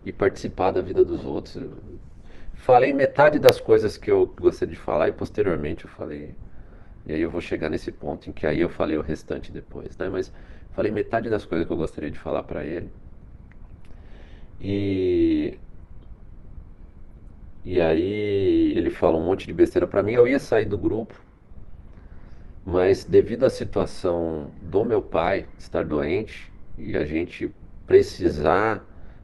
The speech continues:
eventualmente de alguma urgência, da ajuda de todo mundo,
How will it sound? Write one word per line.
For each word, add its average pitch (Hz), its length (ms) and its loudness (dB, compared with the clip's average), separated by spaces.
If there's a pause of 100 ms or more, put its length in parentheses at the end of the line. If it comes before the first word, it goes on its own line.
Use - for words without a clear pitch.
eventualmente 87 840 2
de 85 80 4
alguma 82 300 -2
urgência, 71 640 0
da - 180 0
ajuda 165 360 2
de - 100 -2
todo 71 360 -4
mundo, 98 480 -4